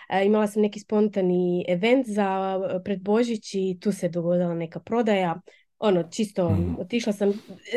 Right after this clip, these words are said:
Speaker 1: ne radi prodaje, nego da vidim, ono, reakciju ljudi i svi su, ono, bili, „Wow, ajme, predobro”, tako da, eto, kreacija podržava, ja slijedim i da, to je to. Em,
Speaker 2: Pop-up.
Speaker 1: e sad
Speaker 2: Pop-up štanci imala.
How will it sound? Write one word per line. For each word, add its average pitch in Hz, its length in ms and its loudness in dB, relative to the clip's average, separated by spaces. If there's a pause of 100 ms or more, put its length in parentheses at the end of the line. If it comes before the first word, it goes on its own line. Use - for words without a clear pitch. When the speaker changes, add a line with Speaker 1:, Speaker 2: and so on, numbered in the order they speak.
(400)
Speaker 1:
ne 277 220 8
radi 247 200 6
prodaje, 247 260 4
nego 220 160 2
da 208 80 0
vidim, 220 240 2
ono, 196 160 2
reakciju 196 380 -2
ljudi 214 320 2
i 196 340 2 (400)
svi 247 160 0
su, 233 160 0
ono, 190 140 4
bili, 185 220 0
„Wow, 196 560 4
ajme, 190 340 0
predobro”, 185 460 -4
tako 180 220 -2
da, 170 140 -4 (640)
eto, 180 280 -4
kreacija 202 440 -4
podržava, 196 640 0
ja 190 140 0
slijedim 202 480 0
i 180 260 -2 (360)
da, 160 100 -8
to - 160 -8
je 175 100 -6
to. 156 260 -10 (800)
Em, 190 400 2
Speaker 2:
Pop-up. 208 340 6
Speaker 1:
e 220 40 0
sad 277 180 4 (400)
Speaker 2:
Pop-up 156 320 8
štanci 131 460 8
imala. 120 320 8